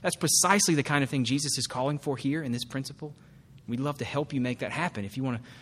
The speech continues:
talk to me or, or one of the other leadership team folks after, uh, the service, we can help you get plugged in there. So let's say that's the skilla.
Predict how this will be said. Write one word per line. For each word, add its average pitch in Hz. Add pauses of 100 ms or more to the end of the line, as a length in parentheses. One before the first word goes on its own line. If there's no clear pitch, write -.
talk 135
to 127
me 135
or, 117
or 107 (220)
one 127
of 127
the 127
other 120
leadership 127
team 123
folks 117
after, 117 (340)
uh, 110
the 101
service, 139
we 123
can 117
help 120
you 110
get 117
plugged 110
in 104
there. 95 (920)
So 185
let's 196
say 185
that's 180
the 202
skilla. 208